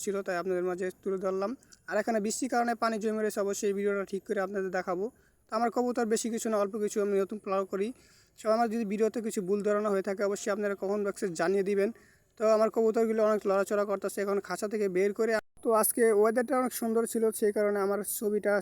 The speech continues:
সামনে নিয়ে আসলাম আপনাদের মাঝে। আর আমার কবুতর নিয়ে কিছু ভিডিও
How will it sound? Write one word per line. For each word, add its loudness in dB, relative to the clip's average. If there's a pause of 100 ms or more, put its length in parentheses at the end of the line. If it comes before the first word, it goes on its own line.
সামনে -2
নিয়ে -2
আসলাম -4
আপনাদের -2
মাঝে। -2 (160)
আর 0
আমার 0
কবুতর -2 (120)
নিয়ে 0
কিছু -6 (100)
ভিডিও -2